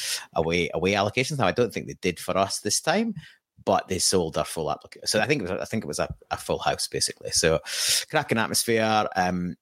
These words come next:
good game. In terms of how I, f-, I felt about both games, I think first half, <sighs> it, it, it was, you just never really, we just never really seemed to get fully into our stride.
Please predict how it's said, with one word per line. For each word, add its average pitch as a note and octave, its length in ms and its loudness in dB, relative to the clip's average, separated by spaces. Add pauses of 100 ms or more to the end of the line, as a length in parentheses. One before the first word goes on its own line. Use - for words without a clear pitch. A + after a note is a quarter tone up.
(160)
good C3 160 0
game. A#2 200 2
In G#2+ 100 0
terms E3 220 0
of F3+ 60 2
how C3+ 200 2
I, G2+ 60 2
f-, - 120 -4
I C#2+ 60 -2
felt G#2+ 260 0
about F2+ 220 -2
both A2 200 0
games, A#2+ 160 2
I A2 60 0
think G3 400 -2 (1600)
first - 340 0
half, D#3 420 0 (500)
<sighs> - 100 -20
it, - 120 -16 (300)
it, - 500 -4
it D3 60 -4
was, - 260 2
you B2+ 100 -4
just - 140 -2
never D3 180 0
really, A#2+ 360 2
we A2+ 120 -2
just B2 140 -6
never D3+ 160 2
really B2+ 160 2
seemed G2 320 -4
to G#2 60 -6
get G2 340 -2
fully G#2 300 2
into F#2+ 380 -4
our D2+ 120 -6
stride. F#2 640 0